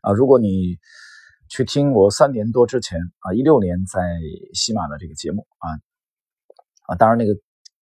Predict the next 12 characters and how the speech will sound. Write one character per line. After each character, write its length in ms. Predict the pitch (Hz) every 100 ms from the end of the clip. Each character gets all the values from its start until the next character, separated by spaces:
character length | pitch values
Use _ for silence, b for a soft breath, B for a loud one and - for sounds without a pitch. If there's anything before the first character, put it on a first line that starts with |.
| _
开 240 | - 143
始 220 | 147 - 80
的 80 |
那， 100 | 90 120 104 - _ _ _ _ _ _
那 100 | -
一 120 | 131 107
期 280 | - - 123
啊， 160 | 113 101
那， 200 | 117 113
那 180 | 131
一 60 | 113
集 340 | 98 92 113